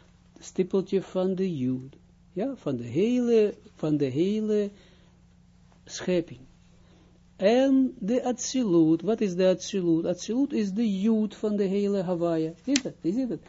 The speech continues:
Dus de Hawaii, de hele Hawaii van de hele schepping, is ook Hawaii. Alles is er, wat in, in, in detail is, is er ook in de, het algemene. En Atsilut is dus de Yud van de Hawaii, oftewel de Chogma van die,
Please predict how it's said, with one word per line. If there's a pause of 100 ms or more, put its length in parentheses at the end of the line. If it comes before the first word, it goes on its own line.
(200)
Dus
de
Hawaii,
de
hele
Hawaii
van
de
hele
schepping, (340)
is
ook
Hawaii. (920)
Alles
is
er, (180)
wat
in,
in,
in
detail (300)
is, (200)
is
er
ook
in
de,
het
algemene. (560)
En
Atsilut
is
dus
de
Yud
van
de
Hawaii,
oftewel
de
Chogma
van
die,